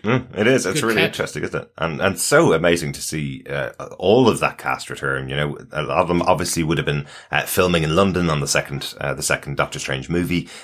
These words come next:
Speaker 1: Um, so they'd all be close together and still under, uh, under Marvel. Like, even having Tilda Swinton back as the Ancient One in this episode, that's a real surprise because, you know,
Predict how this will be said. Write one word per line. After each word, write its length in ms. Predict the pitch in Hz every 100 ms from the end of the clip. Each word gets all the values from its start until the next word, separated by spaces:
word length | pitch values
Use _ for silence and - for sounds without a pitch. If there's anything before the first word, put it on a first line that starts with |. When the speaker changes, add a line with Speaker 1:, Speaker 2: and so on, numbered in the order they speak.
| -
Speaker 1:
Um, 260 | 71 67
so 140 | - 76
they'd 140 | 76
all 140 | 73 65
be 260 | 71 67 - _
close 260 | - 82 80
together 440 | - 80 78 78 73
and 120 | 71
still 380 | - 73 67 -
under, 400 | 73 71 76 69 - - -
uh, 180 | 71 71
under 220 | 76 73
Marvel. 440 | 67 78 73 64 -
Like, 140 | -
even 220 | 127 131
having 340 | 107 107 90 82
Tilda 240 | 92 73
Swinton 320 | 73 98 113 110
back 300 | 67 - -
as 260 | 73 73 -
the 140 | 67
Ancient 320 | 82 - 120
One 160 | 73 71
in 80 | 67
this 180 | 62 69
episode, 380 | - - 65
that's 180 | - -
a 60 | 90
real 180 | 85 78
surprise 500 | - - 143 113 -
because, 460 | 90 87 80 -
you 80 | 120
know, 140 | 113